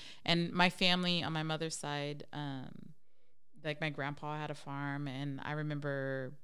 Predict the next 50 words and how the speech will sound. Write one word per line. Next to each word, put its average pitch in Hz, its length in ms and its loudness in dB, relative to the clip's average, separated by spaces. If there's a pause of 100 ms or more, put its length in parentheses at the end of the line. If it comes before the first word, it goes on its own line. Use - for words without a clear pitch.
(100)
being 156 260 4
there 143 180 0
as 139 140 -2
a 143 60 -2
young 139 240 0
child, 143 480 0
and, 135 220 -2 (500)
um, 135 600 2 (180)
and 170 160 4
it 170 100 4
just, 170 220 0
it, 160 180 2 (220)
it's 170 280 4
just 190 160 2
something 185 300 4
that's 156 140 0
just 147 200 0
resonated 147 540 2
with 139 160 -2
my 127 120 -2
soul. - 400 -6 (580)
And 160 100 2
when 156 120 8
I 151 60 8
found 175 300 6
the 185 40 4
property 170 580 8
and 151 100 4
I 135 80 4
walked 165 400 6
on 180 200 2
it, 165 260 2
I 139 160 0
was 139 160 -2
just 143 200 -2
like, 143 400 0
I, - 140 6
li-, 220 200 4 (100)
you 202 140 4
know, 196 60 0 (100)
the 170 160 2
first - 440 0
day 196 120 4
that 180 120 0
I 160 140 4
walked 143 320 2
on 170 80 0
the 160 80 0
property, 160 580 -2 (680)
um, 143 440 2